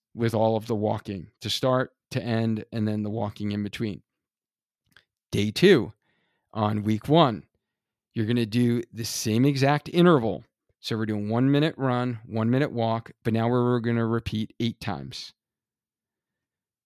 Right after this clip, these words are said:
So now we've increased the amount of running to eight minutes and the total time to thirty-six minutes.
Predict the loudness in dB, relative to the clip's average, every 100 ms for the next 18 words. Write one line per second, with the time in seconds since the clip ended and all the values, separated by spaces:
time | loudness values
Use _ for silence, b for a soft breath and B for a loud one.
0 | _ -8 0 2 4 4 4 6 6 4
1 | 0 -2 -2 -8 -14 _ -6 -4 -4 -4
2 | -4 -2 -2 -4 -4 -4 -2 -4 -6 -2
3 | -2 -2 -4 -6 -8 -12 -12 _ _ _
4 | -8 -4 -4 -2 0 0 0 -2 -2 -2
5 | -2 0 0 0 -2 -4 -8 -8 -12 -18
6 | -20